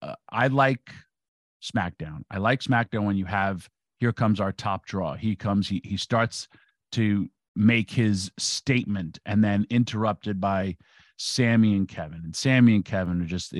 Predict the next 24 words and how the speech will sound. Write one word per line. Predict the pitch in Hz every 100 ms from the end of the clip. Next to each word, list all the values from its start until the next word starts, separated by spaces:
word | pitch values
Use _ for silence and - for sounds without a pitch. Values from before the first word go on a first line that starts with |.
| 87
they | 107
prom-, | - 104 98 - _ _ _ _ -
they | 107 107
promote | - 113 139 160 -
energy | 127 120 98 90 90 78
when | 98 101
they | 92
come | - 101
out | 87 90
there. | - - - _ _ _ _ _ _
The | 104 101
back | 90 131 131 135
and | 117
forth | - 131 123 113
was | 113 95
great, | 120 120 127
and | 98 98
what | 113 117
was | 127
so | - 117
great | 95 117 120
about | 101 123 143
it | 143 -
was | 113 165 185 180 160 -